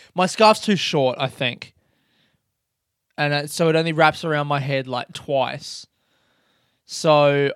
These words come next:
I'll, and I'm trying to wrap it around my face as well. So that I don't have to wear a face mask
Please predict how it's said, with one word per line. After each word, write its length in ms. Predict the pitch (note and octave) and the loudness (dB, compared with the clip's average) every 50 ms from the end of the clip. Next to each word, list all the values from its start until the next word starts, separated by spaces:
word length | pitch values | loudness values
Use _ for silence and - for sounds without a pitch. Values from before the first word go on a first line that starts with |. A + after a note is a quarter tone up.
| _ - | _ -2
I'll, 260 | C#3+ C#3 C#3 C#3+ - - | 0 0 0 0 -2 -2
and 180 | D#3 D3+ D3+ D#3+ | -2 0 2 2
I'm 140 | E3 F3 F3 | 0 -2 -2
trying 240 | - - G3+ G3 F#3+ | 0 0 2 2 2
to 100 | F#3+ F3 | 2 4
wrap 240 | F3 E3+ E3 - | 4 4 4 4
it 60 | E3+ E3 | 2 0
around 240 | D#3+ D#3 D#3 D#3 | 2 4 2 2
my 140 | D#3 D3+ C#3 | 2 0 -2
face 420 | - - - E3+ D#3 D#3 D#3 D3 - | -2 -2 0 2 2 2 2 -2 -6
as 140 | C#3+ B2+ | -8 -4
well. 440 | C#3+ D3+ C#3+ C3+ B2 B2+ C#3 C3 B2 _ _ _ _ _ _ _ _ _ _ _ _ _ _ _ _ _ _ _ _ - C4 C4 B3+ B3+ B3 A#3+ A3 G#3 F#3+ E3+ D#3+ E3 _ _ _ _ _ _ _ _ _ _ _ A#3+ A#3 A3+ A3+ A3+ A3 G#3+ F#3 F3+ E3 D3+ C#3+ - _ _ _ _ | 0 2 2 4 4 4 2 0 -2 _ _ _ _ _ _ _ _ _ _ _ _ _ _ _ _ _ _ _ _ -16 -12 -8 -6 -4 -4 -4 -4 -6 -10 -14 -18 _ _ _ _ _ _ _ _ _ _ _ _ -20 -18 -14 -12 -10 -8 -8 -6 -8 -8 -8 -10 -14 _ _ _ _
So 220 | - - - G#3 F#3+ | -16 -12 -6 -6 -4
that 140 | E3+ F#3 F3 | -2 0 -2
I 80 | E3+ | 0
don't 240 | D#3+ C#3+ F3 F3 E3 | 0 0 0 0 0
have 160 | E3 E3+ - | 0 -2 -2
to 80 | - E3 | -2 0
wear 200 | D3+ D#3+ D#3 D#3 | 2 4 4 4
a 60 | D3 | 2
face 400 | - - - D3 D3 D#3+ D3+ - | 2 0 0 0 0 0 0 -4
mask 340 | E3 D#3 C#3+ C#3+ C#3+ - | -2 0 0 0 -2 -4